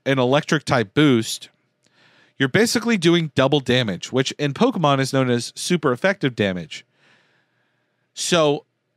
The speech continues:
this ability will give you super effective damage against something that may not be super effective, which is really, really, really broken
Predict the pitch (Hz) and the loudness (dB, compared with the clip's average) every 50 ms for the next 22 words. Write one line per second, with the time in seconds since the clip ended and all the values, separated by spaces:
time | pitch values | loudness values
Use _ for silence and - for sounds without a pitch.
0 | _ _ _ _ _ _ _ _ _ 165 190 - - 156 131 - 202 233 220 180 | _ _ _ _ _ _ _ _ _ 0 0 2 0 -2 0 2 0 0 0 0
1 | 143 127 123 123 - - _ _ _ _ _ _ _ _ _ _ _ _ _ _ | 0 0 -2 -2 -6 -10 _ _ _ _ _ _ _ _ _ _ _ _ _ _
2 | _ 131 143 151 143 151 175 180 175 160 156 - - - 220 - 208 180 156 214 | _ 0 0 0 2 2 0 0 2 0 -2 0 0 -2 0 2 2 2 2 0
3 | 165 - 151 139 - 165 180 175 151 131 120 - - 156 143 139 156 180 180 - | 0 0 -4 0 0 0 2 2 2 0 -2 -2 -6 -6 -2 0 -2 -2 -2 -2
4 | - 170 156 147 - 139 135 123 123 - 139 147 165 170 160 160 - - 175 185 | 0 0 0 0 0 -2 -2 -2 -4 -2 -2 -2 0 2 0 0 0 0 0 0
5 | 165 - - 143 131 - 123 117 - 151 165 - - 87 71 - _ _ _ _ | -2 0 -2 -4 -2 -2 -2 0 0 0 0 -2 -4 -10 -10 -10 _ _ _ _
6 | _ _ _ _ _ _ _ _ _ _ _ _ _ - 135 131 - 143 - - | _ _ _ _ _ _ _ _ _ _ _ _ _ -2 -2 0 0 -4 -4 -2
7 | - 160 180 196 185 165 143 151 160 151 151 143 120 113 104 104 110 107 - 123 | 0 2 2 4 4 2 2 2 2 2 2 2 0 0 0 0 -2 -2 2 2
8 | 135 147 147 - 104 87 80 | 2 2 2 0 -4 -6 -6